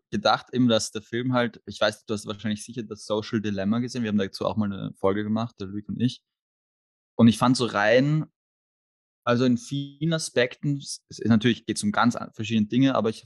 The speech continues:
fand trotzdem, das wär so ein guter Companion Piece, einfach auch, weil's einfach so den Puls der Zeit trifft und so weiter und, und,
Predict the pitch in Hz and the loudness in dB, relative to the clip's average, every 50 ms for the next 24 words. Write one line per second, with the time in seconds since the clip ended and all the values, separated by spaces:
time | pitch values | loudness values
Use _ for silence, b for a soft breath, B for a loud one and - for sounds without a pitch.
0 | _ _ 120 117 117 107 - - 117 - - 143 127 120 117 - 113 110 113 113 | _ _ -2 -2 -2 -2 0 -2 -4 -2 -2 -4 -4 -4 -4 -6 -6 -6 -6 -6
1 | 113 107 - 113 - 120 - - 117 104 107 - 117 117 117 117 107 104 - - | -8 -8 -10 -12 -12 -12 -6 -6 -6 -6 -2 -2 0 2 2 2 2 0 -2 -6
2 | 104 98 95 - - - 95 92 95 90 - - 104 104 107 107 104 101 - - | -8 -8 -8 -10 -10 -10 -10 -10 -12 -6 0 2 2 2 2 -2 -4 -4 -6 -8
3 | 101 101 104 104 - - 98 104 101 - _ _ _ _ _ _ _ _ _ _ | -10 -10 -10 -12 -12 -10 -10 -10 -10 -12 _ _ _ _ _ _ _ _ _ _
4 | _ _ _ _ _ _ _ 104 - - 123 113 - - - - - - 104 101 | _ _ _ _ _ _ _ -16 0 2 4 4 4 0 -6 -8 -2 0 0 0
5 | 101 - - 107 104 101 - - 95 87 101 95 92 90 92 90 - - 92 92 | 0 0 -4 -8 -8 -8 -10 -14 -14 -12 -8 -4 -4 -4 -4 -4 -8 -14 -12 -10
6 | 95 92 92 92 - 92 92 95 95 85 - - | -8 -8 -8 -10 -10 -10 -10 -10 -10 -12 -16 -20